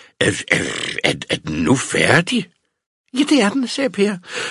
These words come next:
"Nu henter du en melon om i Mikkel Pæls have, og imens så klatrer jeg op på taget af udhuset. Så, kom, skynd dig nu, Bette Mads." Og Bette Mads skyndte sig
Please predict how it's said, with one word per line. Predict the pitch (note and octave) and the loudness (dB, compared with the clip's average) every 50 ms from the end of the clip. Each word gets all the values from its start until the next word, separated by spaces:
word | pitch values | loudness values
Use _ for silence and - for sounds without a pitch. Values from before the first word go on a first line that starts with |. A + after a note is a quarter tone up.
| - - | 0 4
"Nu | C4+ C#4+ D4 | 6 8 10
henter | A#3 A3+ A3+ A#3 B3 | 10 8 8 6 4
du | A3 F3+ G#3 G#3+ | 4 4 4 4
en | G3+ | 6
melon | E3 C#3 C3+ D#3+ G#3+ A#3 - F#3 E3 F3 | 6 6 8 8 6 6 6 2 0 2
om | - D#3+ F3 F#3+ | 4 4 4 4
i | G3 | 4
Mikkel | F#3 E3+ C#3+ C3+ A#2+ B2 | 4 2 2 0 -2 -2
Pæls | - F3 - - - - | 0 -2 -2 -2 -4 -4
have, | - C3 D#3 F#3+ A3+ A#3+ D4 C#4+ D4 - - - - - - - | -2 0 0 0 2 2 0 -2 -4 -6 -12 -12 -10 -10 -12 -4
og | - C#3 C#3 | 0 0 2
imens | C#3+ E3+ A3 C#4+ B3+ - | 4 4 2 2 0 -4
så | - B3+ - | -6 -6 -6
klatrer | - - A#3 - - - | -6 -8 -8 -8 -8 -8
jeg | - G#2 C3+ F#3+ G#3+ - | -4 -2 0 0 0 0
op | - D4 - - _ - | 0 -2 -2 -4 _ -12
på | A#2+ | -10
taget | A#2 - C#3 D#3 - D3+ C3+ - | -6 -4 -2 -2 -2 -2 -4 -6
af | - - - | -8 -8 -4
udhuset. | - E3 F#3 G3 G3+ A3+ B3+ G#3+ - - G#3 F3+ - _ _ _ - | -2 0 0 0 0 -2 -2 -2 -4 -6 -6 -8 -8 _ _ _ -4
Så, | - C4 - _ _ - | -4 -4 -4 _ _ -6
kom, | - B3 G3+ - _ | -4 -4 -6 -6 _
skynd | - - D4+ F4 D4+ D4+ | -4 0 0 0 0 2
dig | C#4 | 2
nu, | A3 F#3+ F3+ | 4 4 4
Bette | F3 D#3 C3 C3 | 4 2 2 2
Mads." | A2+ G2 - - - - - _ _ _ _ _ _ _ _ _ _ _ _ _ _ _ _ _ _ _ _ | 0 -2 -4 -6 -10 -14 -16 _ _ _ _ _ _ _ _ _ _ _ _ _ _ _ _ _ _ _ _
Og | - - - | -20 -16 -8
Bette | - - - - D3 | -4 -2 2 4 4
Mads | C3+ A#2 G#2 - - - - | 4 4 4 0 -4 -4 -6
skyndte | - - - - A#2+ - B2 A#2 | -4 -2 -2 -2 -2 -2 -4 -6
sig | - - | -6 -8